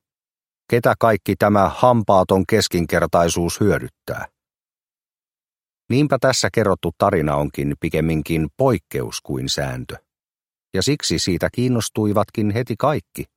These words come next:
H B O, Netflix. Onpa Steven Spielberginkin nimi mainittu jo monta kertaa.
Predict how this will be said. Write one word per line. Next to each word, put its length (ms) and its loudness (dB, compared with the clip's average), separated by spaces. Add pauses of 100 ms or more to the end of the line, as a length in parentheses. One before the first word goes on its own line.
(460)
H 200 -2
B 40 -2 (140)
O, 280 0 (140)
Netflix. 560 -4 (680)
Onpa 300 2
Steven 480 0
Spielberginkin 880 2
nimi 200 4
mainittu 460 2
jo 120 2
monta 340 0
kertaa. 540 -4